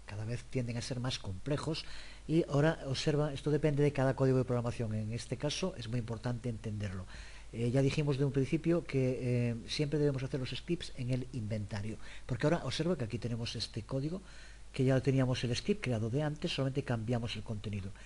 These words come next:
Pero ahora dentro del print, si recuerdas, tenemos este script con el mismo nombre, pero con el contenido anterior. Y este lo tenemos en el inventario con el mismo nombre. Esto quiere decir que el anterior lo perdimos, si no tendríamos que haberlo renombrado, tenemos que haber creado otro.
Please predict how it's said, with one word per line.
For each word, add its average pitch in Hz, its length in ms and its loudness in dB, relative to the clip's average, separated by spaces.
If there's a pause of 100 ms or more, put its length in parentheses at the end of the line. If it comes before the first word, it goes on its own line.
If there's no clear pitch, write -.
(140)
Pero 131 140 0
ahora 156 160 6
dentro 165 320 4
del 143 160 6
print, 185 260 2
si - 140 0
recuerdas, 156 560 0 (320)
tenemos 175 500 2
este 147 720 0
script - 300 -2
con 123 180 -2
el 127 120 2
mismo 139 320 -2
nombre, 147 360 0 (240)
pero 147 140 2
con 151 120 4
el 143 80 2
contenido 143 460 2
anterior. 151 400 2 (840)
Y 139 100 2
este 143 180 4
lo 135 60 4
tenemos 139 280 4
en 135 100 4
el 135 80 6
inventario 143 540 4
con 123 120 0
el 117 60 0
mismo 123 180 0
nombre. 139 320 2
Esto 127 180 -4
quiere 135 120 2
decir 151 120 -2
que 143 80 0
el 143 60 4
anterior 147 540 2
lo 123 160 2
perdimos, 147 720 0 (360)
si - 140 -8
no 123 80 0
tendríamos 135 300 4
que - 100 -2
haberlo 131 260 4
renombrado, 120 720 0 (180)
tenemos 104 180 -6
que 123 80 -2
haber 120 120 -2
creado 120 440 -2 (140)
otro. 165 360 -2